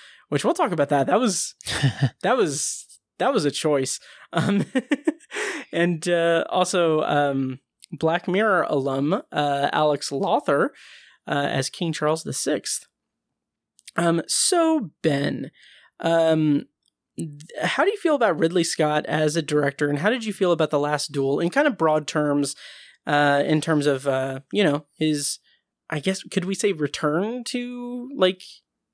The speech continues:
Speaker 1: medieval combat movies?
Speaker 2: Period pieces.
Speaker 1: Yeah.
Speaker 2: Um, yeah, you know, I, outside of Gladiator, I don't think I have seen too many of Ridley Scott's, like, period,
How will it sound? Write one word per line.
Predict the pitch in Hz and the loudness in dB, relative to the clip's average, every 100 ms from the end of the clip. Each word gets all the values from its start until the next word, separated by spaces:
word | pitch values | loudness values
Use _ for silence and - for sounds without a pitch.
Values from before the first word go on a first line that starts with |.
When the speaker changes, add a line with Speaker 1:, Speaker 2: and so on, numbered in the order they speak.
| _ _ _ _ _ | _ _ _ _ _
Speaker 1:
medieval | 151 165 196 190 190 190 190 190 - _ - | -2 -2 -2 -2 0 0 0 -4 -10 _ 0
combat | 196 196 196 | 2 4 2
movies? | 208 214 220 220 - _ | 0 -2 -6 -12 -16 _
Speaker 2:
Period | - 131 123 117 | 2 4 4 0
pieces. | 127 123 - 131 156 | -6 -6 -4 -2 0
Speaker 1:
Yeah. | 160 151 135 127 139 _ - - - - _ _ - | 2 2 0 -6 -12 _ -20 -20 -20 -20 _ _ -4
Speaker 2:
Um, | 139 147 147 143 139 _ | 0 2 0 -2 -8 _
yeah, | - 135 151 190 165 - | -4 0 2 2 0 -4
you | 143 151 | -2 0
know, | 165 165 | 0 0
I, | 143 147 160 160 156 - | 0 2 2 0 -2 -2
outside | 147 - 214 196 | -2 0 0 0
of | 170 | -2
Gladiator, | - 135 143 165 156 139 127 127 | 0 2 2 2 2 2 0 0
I | 131 | 0
don't | 165 160 | 0 -4
think | - 151 147 147 | 0 0 2 2
I | 135 | 2
have | 120 131 117 | 2 -2 -2
seen | - 143 139 | -2 -4 -6
too | 139 - 135 | -8 -6 -6
many | 131 123 127 127 123 - - - - _ - | -4 -2 0 0 -2 -6 -20 -20 -20 _ -2
of | 135 123 117 | 0 2 0
Ridley | 127 127 127 | 0 0 0
Scott's, | 123 - 131 117 113 - - - - | -2 0 0 0 -2 -4 -6 -8 -2
like, | 120 - - _ - | -2 -2 -10 _ -10
period, | - 143 139 127 120 | -2 0 0 0 -2